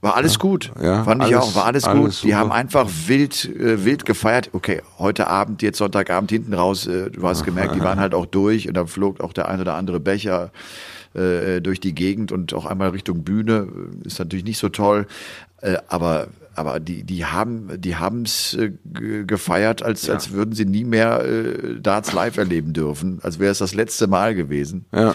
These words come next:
Speaker 2: gierig.
Speaker 1: Ich war ja in
Speaker 2: <laughs>
Speaker 1: diesem Jahr in Amsterdam. Ich glaub, das war im Juli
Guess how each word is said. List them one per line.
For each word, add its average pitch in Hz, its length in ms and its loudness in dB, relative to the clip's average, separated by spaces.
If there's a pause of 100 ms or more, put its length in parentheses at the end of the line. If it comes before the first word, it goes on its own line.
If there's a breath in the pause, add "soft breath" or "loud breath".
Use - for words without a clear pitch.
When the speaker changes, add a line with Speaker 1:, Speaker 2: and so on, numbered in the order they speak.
Speaker 2:
gierig. 104 400 4
Speaker 1:
Ich 87 120 -4
war 107 160 6
ja 175 140 8
in 151 160 4
Speaker 2:
<laughs> 127 80 6
Speaker 1:
diesem 170 240 6
Jahr 147 480 4
in 123 220 -2
Amsterdam. 120 640 2
Ich 110 100 -2
glaub, 110 140 0
das 107 160 0
war 107 100 4
im 107 80 0
Juli 92 600 0